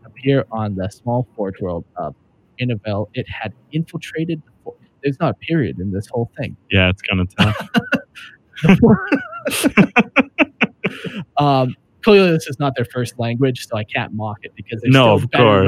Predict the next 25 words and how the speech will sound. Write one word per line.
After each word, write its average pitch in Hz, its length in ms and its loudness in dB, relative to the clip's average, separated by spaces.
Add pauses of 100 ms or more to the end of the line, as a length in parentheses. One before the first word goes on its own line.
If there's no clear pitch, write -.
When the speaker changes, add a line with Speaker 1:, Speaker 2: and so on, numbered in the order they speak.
Speaker 1:
writer 127 180 0
than 120 200 -4
me. 123 300 0
Speaker 2:
Yeah, 92 240 -2
yeah. 87 220 -6
Speaker 1:
But, 110 340 -2
uh, 113 300 -4 (160)
<laughs> 202 60 6 (1500)
uh, 117 240 0
Speaker 2:
It's 131 180 4
tough 247 260 0
to 185 100 0
just 151 300 2
get 135 220 4 (180)
proper 113 840 2 (240)
thoughts 139 360 2
across, 92 460 -4
though, 92 460 -2 (480)
'cause 104 180 0
you'd 113 300 4
always 117 320 6
wonder, 107 300 4
like, 92 240 4
where, 101 640 4
where's 101 380 4